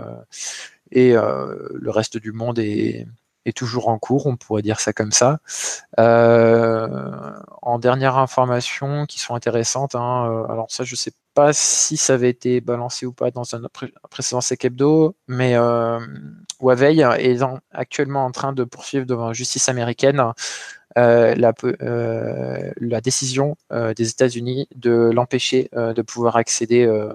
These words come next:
à leur marché. Et, euh, donc, c'est assez, euh, assez intéressant à suivre parce que, euh, il va se jouer deux choses, la liberté de pouvoir, euh, commercer, euh,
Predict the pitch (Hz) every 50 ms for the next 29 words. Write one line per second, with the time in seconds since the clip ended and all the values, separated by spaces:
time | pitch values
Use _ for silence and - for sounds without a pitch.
0 | - - - 120 113 104 117 113 104 - - - 143 160 - _ _ - - -
1 | - - _ _ _ _ _ _ _ _ 117 110 104 104 107 104 101 101 104 101
2 | 110 110 107 - - - - - - - 135 127 123 117 117 113 107 107 110 117
3 | - - - - - - - 117 120 - 123 117 117 117 - - 104 101 - -
4 | - 143 143 - - 113 - - - 120 123 123 120 113 113 113 117 120 120 123
5 | 131 131 117 117 120 117 104 113 123 131 131 123 127 127 - - 139 147 135 131
6 | 123 113 117 117 117 113 117 127 123 123 117 - - - 139 131 123 123 117 113
7 | - - - - 123 120 113 117 113 110 107 104 - - 117 117 113 - - -
8 | - 127 127 120 113 - 117 113